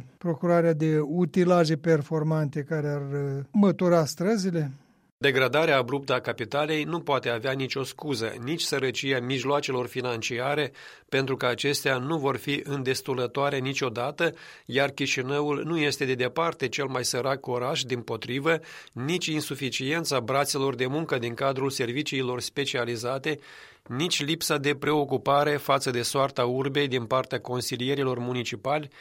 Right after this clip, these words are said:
Speaker 2: specializați mai mult în certuri necontenite și reglări de conturi, nici cu atât mai mult prea puțina implicare hotărâtă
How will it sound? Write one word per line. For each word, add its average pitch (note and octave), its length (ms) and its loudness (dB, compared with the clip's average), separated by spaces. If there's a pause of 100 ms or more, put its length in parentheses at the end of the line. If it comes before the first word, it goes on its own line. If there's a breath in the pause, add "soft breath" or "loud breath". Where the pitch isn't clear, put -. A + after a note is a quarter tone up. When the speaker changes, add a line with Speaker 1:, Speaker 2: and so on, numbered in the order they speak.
(320 loud breath)
Speaker 2:
specializați D3 960 2
mai C3+ 160 2
mult D3 260 0
în C#3 180 0
certuri C#3 640 0
necontenite C#3+ 680 2
și C3+ 160 -2
reglări A#2+ 340 0
de A2+ 80 -2
conturi, D3+ 500 -4 (380 loud breath)
nici F#3+ 280 -2
cu D#3 100 0
atât C3+ 240 0
mai C#3+ 160 0
mult D#3 380 -2
prea D#3+ 200 0
puțina D3+ 560 -2
implicare C#3 640 0
hotărâtă C#3+ 720 2